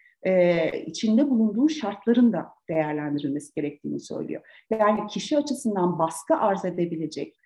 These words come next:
bir şart söz konusuysa dönüş kararını vermesinde bu durumda artık gönüllü bir, e, dönüşten hukuken söz edebilmek mümkün değil. Dolayısıyla baskı olmaması gerekiyor. İyi bir bilgilendirmenin yapılmış olması gerekiyor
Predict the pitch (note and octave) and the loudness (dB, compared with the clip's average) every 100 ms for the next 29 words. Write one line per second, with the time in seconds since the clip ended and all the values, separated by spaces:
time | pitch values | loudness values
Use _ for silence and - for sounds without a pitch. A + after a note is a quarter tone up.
0 | _ - F#3 F3+ - G3+ F3+ - F3+ E3+ | _ -8 -6 -6 -8 -6 -6 -6 -6 -6
1 | - F3+ F3 - F#4 - G3+ D#3 - D#3+ | -6 -4 -2 0 -2 0 0 0 -4 -2
2 | F3+ E3+ - E3 D#3+ D#3+ D#3 D3+ D3 D#3+ | 0 0 -4 -4 -2 0 0 -2 -4 -8
3 | - - - C#4+ E4+ - _ C#4+ A#3 G3+ | -10 -10 -2 -2 -2 -6 _ 2 2 0
4 | A#3 G3+ F#3 - G3 F#3+ F#3+ G3+ E3+ D#3+ | -2 -2 -4 -8 -4 -4 -4 -4 -6 -8
5 | - F3 D#3 F3+ E3+ E3 G#3 B3+ G#3+ G#3 | -10 -6 -2 0 0 -2 -4 -4 -4 -6
6 | F#3+ D3+ - F3+ E3 D3+ G#3 D#4+ F#3 F3 | -6 -6 -6 -6 -6 -4 -2 -2 -2 -4
7 | - A3+ D3+ - G3 F#3 F#3 G3 G3+ - | -2 -2 -2 -6 -6 -6 -4 -2 0 -2
8 | - - - E3 E3 - - C#4+ C#4 C#4 | -8 -6 0 0 0 0 4 6 6 4
9 | - C4+ C4 C4 - C#4+ D4+ - _ _ | 0 -2 -2 -4 -2 -2 -2 -6 _ _
10 | - F#3+ B3+ D#4 C4 B3+ C4+ B3+ B3+ B3+ | -2 2 6 6 4 2 2 2 0 -2
11 | B3+ B3+ B3 B3 A#3+ A#3+ B3+ A#3 A#3 - | -4 -4 -6 -4 -4 -4 -4 -4 -4 -6
12 | A3+ A3+ A3+ C4+ D#4 | -6 -6 -6 -6 -6